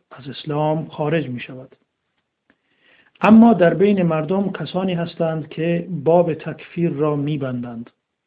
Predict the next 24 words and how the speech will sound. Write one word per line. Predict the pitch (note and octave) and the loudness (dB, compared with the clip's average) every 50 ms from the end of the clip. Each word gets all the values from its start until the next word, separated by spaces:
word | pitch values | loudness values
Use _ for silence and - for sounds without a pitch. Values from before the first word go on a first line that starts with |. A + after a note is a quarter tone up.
| _ _ _ _ _ _ _ _ _ _ _ - - _ - | _ _ _ _ _ _ _ _ _ _ _ -20 -18 _ -10
و | D#3 | -8
می‌گویند: | D3 C#3 C#3 C3 B2 C3+ C3+ C#3+ D#3+ F3 F3 F3+ F3 E3+ - - - _ _ _ _ _ _ _ _ _ _ _ _ - | -8 -6 -8 -8 -6 -6 -4 -2 0 0 0 2 0 -2 -4 -8 -16 _ _ _ _ _ _ _ _ _ _ _ _ -16
«تکفیر | - C#3+ - - - - E3 E3+ E3 | -14 -14 -14 -14 -10 -4 -2 -2 -2
را | - C#3 C#3+ D3+ D3+ D#3 D3+ | -2 -2 -2 0 0 0 0
به | C#3 B2+ D3 | 0 -2 -2
علما | C#3 C3+ C3 C3+ C3 C#3 D3 D#3+ E3+ E3 | -2 -2 -4 -4 -4 -4 -2 0 0 0
بسپارید.» | D#3 C#3+ - - D3 - - C3 B2 B2 A#2 A2+ - _ _ _ _ _ _ _ _ _ _ _ _ _ _ _ _ _ - | -2 -2 -6 -8 -12 -10 -10 -12 -10 -10 -12 -14 -16 _ _ _ _ _ _ _ _ _ _ _ _ _ _ _ _ _ 0
و | E3+ | 0
گروه | D#3+ C3+ D#3+ F3 G#3 B3 G#3 G#3+ G#3+ | 0 2 4 6 6 8 8 8 6
بعدی | E3+ F#3 F3+ E3+ E3 D#3 G3 G#3 | 4 4 4 2 2 2 0 0
هم | E3+ F3 G3 F#3+ F#3 F3 - - _ - | 0 0 -2 -2 -4 -4 -8 -14 _ -8
که | - E3 C#3+ | -6 -4 0
باب | C3+ D#3+ F3 F3 E3+ D#3+ | 2 4 4 4 4 0
تکفیر | - - D3+ - - - - F3 F3 D#3 | -4 -6 -10 -14 -12 -4 0 0 0 2
را | D3 D#3+ D#3 D#3 D#3+ D#3 D#3 - | 2 2 2 2 0 -2 -6 -8
باز | E3+ C#3+ C3 E3+ F#3 F3 C#3 B2+ | -6 -2 2 4 4 4 2 0
می‌کنند | C3 C3 B2 - - B2+ B2+ B2+ B2 B2 - _ _ _ _ _ _ _ _ _ _ _ - | -4 -8 -8 -10 -12 -12 -12 -12 -14 -16 -18 _ _ _ _ _ _ _ _ _ _ _ -8
و | D3 | -6
مردم | C#3+ C#3+ C#3+ C#3 C3 B2+ D3 E3+ E3+ | -4 -4 -4 -4 -4 -2 0 0 0
را | D3+ D#3 D#3+ D#3 | 0 0 0 -2
با | C3+ B2 C3 C3 | -2 -4 -6 -10
شبهه | - - - C#3 A#2 - - F3+ F3+ | -10 -10 -12 -12 -12 -10 -8 -8 -8
تکفیر | - - B2+ - - - D3 C3 B2+ | -8 -10 -16 -16 -14 -12 -12 -10 -10
می‌کنند. | B2+ B2+ A#2 - D3 C3 A#2+ A#2+ B2 - | -10 -10 -12 -12 -14 -14 -14 -16 -16 -20